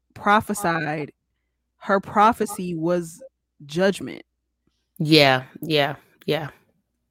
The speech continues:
Speaker 1: And with Samuel, it was more of like, "Well, this is what God wants to do." Like, he was, he, it's almost like he went back to the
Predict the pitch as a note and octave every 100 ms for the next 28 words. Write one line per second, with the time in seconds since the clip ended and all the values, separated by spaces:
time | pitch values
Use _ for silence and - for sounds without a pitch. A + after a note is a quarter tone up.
0 | _ - F#3 E3+ E3 - G3 G#3 G#3 F#3
1 | E3+ E3 - F3 F3 E3+ E3+ E3+ E3 D#3+
2 | D#3+ D#3+ D#3 D3 - D#3 D#3 E3 E3+ D#3+
3 | D#3 D3+ D#3 D3+ D3+ D#3 - D3 D3+ D3+
4 | F3 D#3+ D3 - F#3 F3+ E3 - - -
5 | - - F#3+ - G#3+ A3 A3+ A#3 A3 E3+
6 | G#3+ G#3 D3+ D3 E3+ F#3 - - - G3
7 | F#3 F3+ F3 E3+ E3 - _ _ _ _
8 | _ _ _ E3+ D#3 D#3 D3+ D3+